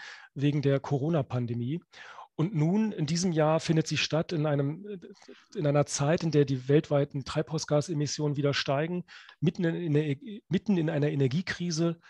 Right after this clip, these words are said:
kurz nachdem die U N in einem Report, äh, feststellt, dass auch nach zwanzig dreißig die G zwanzig Staaten viel zu sehr auf fossile Energie gesetzt werden,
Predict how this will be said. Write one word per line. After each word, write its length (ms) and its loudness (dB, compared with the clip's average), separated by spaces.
kurz 360 -2
nachdem 600 2
die 140 -8
U 100 -2
N 260 0
in 140 -4
einem 240 0
Report, 640 -4
äh, 300 2
feststellt, 760 -2
dass 120 -4
auch 80 -6
nach 100 -2
zwanzig 400 -4
dreißig 680 -2
die 100 -6
G 120 0
zwanzig 380 -4
Staaten 380 -4
viel 220 -4
zu 140 -8
sehr 260 -2
auf 80 -8
fossile 380 -2
Energie 300 0
gesetzt 400 -2
werden, 380 -2